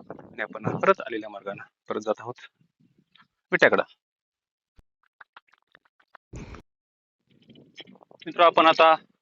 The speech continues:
सुळकाई देवीचं दर्शन घेऊन परत पाठीमागं चाललेलो आहोत आणि हा जो रस्ता आहे,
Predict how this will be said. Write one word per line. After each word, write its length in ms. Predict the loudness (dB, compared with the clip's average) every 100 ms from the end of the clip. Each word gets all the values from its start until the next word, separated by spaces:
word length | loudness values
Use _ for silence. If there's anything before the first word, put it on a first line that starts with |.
| _ -16
सुळकाई 380 | -12 -4 -2
देवीचं 280 | 0 0 0
दर्शन 280 | -2 -2 -4
घेऊन 200 | -8 -10
परत 320 | -12 -10 -10 -6
पाठीमागं 360 | -4 -2 -2 -2
चाललेलो 300 | -4 -4 -4
आहोत 140 | -6 _ _ _ _ -20 _ -20 -20 _
आणि 300 | -12 -8 -8 -8 -18 -20 _ -20 -20 -20 -20 -20 -20 _ -20 -20 _ -18
हा 80 | -14
जो 140 | -12
रस्ता 280 | -14 -8 -8
आहे, 240 | -8 -18